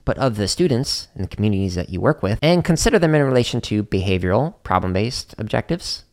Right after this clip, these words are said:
and expressive outcomes. But then another thing we might consider is, in what ways do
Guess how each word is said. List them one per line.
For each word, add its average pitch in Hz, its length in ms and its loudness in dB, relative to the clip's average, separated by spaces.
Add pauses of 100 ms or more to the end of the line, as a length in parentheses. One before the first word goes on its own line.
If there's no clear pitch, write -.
(180)
and 139 200 0
expressive 120 380 -2
outcomes. - 500 -2
But - 120 -2
then 233 120 2
another 277 300 2
thing 180 160 2
we 156 100 4
might 131 300 2
consider 117 440 0
is, 110 480 2
in 156 180 0
what - 240 -2
ways 147 340 4
do 135 320 4